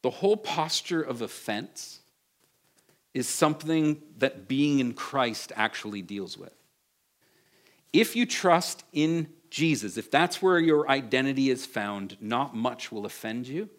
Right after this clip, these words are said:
because you're no longer living your life for you. Offense is driven by selfishness. When you are others-centered,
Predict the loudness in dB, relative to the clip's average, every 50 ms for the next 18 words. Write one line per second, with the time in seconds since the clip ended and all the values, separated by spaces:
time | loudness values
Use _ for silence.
0 | _ _ _ _ _ _ _ _ _ -10 -6 -4 -4 -2 -2 -2 -2 -2 -2 0
1 | 0 0 0 0 2 0 0 0 0 -2 -4 -2 -2 -2 -2 -2 -2 -4 -4 -4
2 | -4 -4 -4 -4 -4 -4 -6 -8 -10 -12 -16 -18 _ -20 -12 -8 -6 -6 -6 -6
3 | -8 -14 -18 -20 _ _ _ _ _ _ _ _ _ _ _ _ _ _ _ _
4 | _ _ _ _ _ _ _ _ _ _ _ _ _ _ _ _ _ _ _ _
5 | _ _ _ _ _ _ _ _ _ _ _ _ _ _ _ _ _ _ _ _
6 | _ _ _ _ -4 -4 -2 -2 0 2 4 6 6 6 4 2 -2 -6 -8 -10
7 | -10 _ -6 -6 -6 -6 -4 0 4 6 6 6 4 2 2 2 2 0 0 -2
8 | 0 2 2 2 2 0 -2 -4 -4 -6 -8 -8 -10 -10 -12 -14 -18 -20 -20 _
9 | _ _ _ _ _ _ _ _ _ _ _ _ _ _ _ -4 -2 -2 0 0
10 | 0 2 4 6 6 6 4 2 -2 -6 -12 -20 _ _ _ _ _ _ _ _
11 | _ _ _ _ _ _ _ _ _ 0 0 0 4 4 4 6 6 4 4 4
12 | 2 0 2 2 2 2 2 0 0 0 0 -2 -6